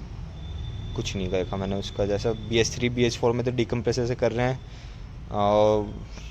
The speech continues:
जो आपका कंपे-, main compressor है उसे निकाल के manual compressor लगा रहे हैं, वो यार कैसे करेंगे मुझे नहीं समझ में आ रहा है। ना मुझे जुगाड़ में उसमें पड़ना, क्योंकि मैं अपनी bike से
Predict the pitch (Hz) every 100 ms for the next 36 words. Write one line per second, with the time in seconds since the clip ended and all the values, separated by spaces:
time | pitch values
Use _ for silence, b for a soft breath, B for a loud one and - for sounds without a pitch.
0 | B B - - - - - 107 113 110
1 | - 117 120 113 127 113 - 120 120 123
2 | 117 120 117 120 120 120 113 113 110 123
3 | 110 110 117 117 113 117 113 110 104 104
4 | 113 113 113 113 107 110 - B B B
5 | - 113 110 117 110 110 113 110 107 104
6 | 101 98 98 95 95 98 101 104 104 104
7 | 107 101 107 104 98 104 101 107 104 107
8 | 107 110 107 98 110 101 98 -